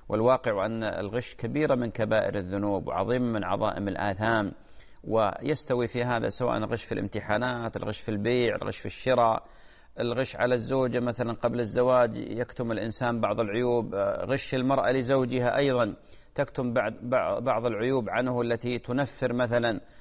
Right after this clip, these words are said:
هذا كله محرم ولا يجوز. الأمر الثاني، بارك الله فيك، من فضل الله عز وجل ومن رحمته أن فتح باب التوبة،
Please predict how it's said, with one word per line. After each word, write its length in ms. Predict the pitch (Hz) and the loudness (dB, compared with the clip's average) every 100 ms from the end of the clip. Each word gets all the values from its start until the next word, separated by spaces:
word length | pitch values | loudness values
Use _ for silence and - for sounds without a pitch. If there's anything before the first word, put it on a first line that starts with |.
| - | -8
هذا 200 | 110 113 | -2 -2
كله 380 | - 170 165 131 | -2 0 0 0
محرم 540 | 117 - 143 135 113 | -2 -2 -2 0 2
ولا 280 | 113 120 113 | 4 4 4
يجوز. 360 | 113 139 98 - - - - | 2 0 -2 -10 -20 -20 -8
الأمر 260 | 113 123 151 | -2 0 0
الثاني، 380 | 147 151 143 139 | -2 0 0 0
بارك 340 | 131 127 120 | 0 0 0
الله 200 | 120 123 | 0 0
فيك، 240 | 110 117 120 | 0 -4 -6
من 120 | 120 | -4
فضل 280 | 139 139 131 | -2 0 0
الله 260 | 123 123 110 | 2 2 2
عز 320 | 90 107 110 | -2 -2 -2
وجل 360 | 110 107 110 | -2 0 0
ومن 180 | 98 98 | 0 -2
رحمته 720 | 113 110 - 127 123 117 117 117 - - - 123 | -2 -2 0 0 0 -2 -2 -4 -14 -20 -10 -6
أن 80 | |
فتح 360 | 120 151 143 123 | -2 -2 -2 -2
باب 260 | 123 127 117 | 2 2 2
التوبة، 520 | - 139 135 92 | 0 2 2 0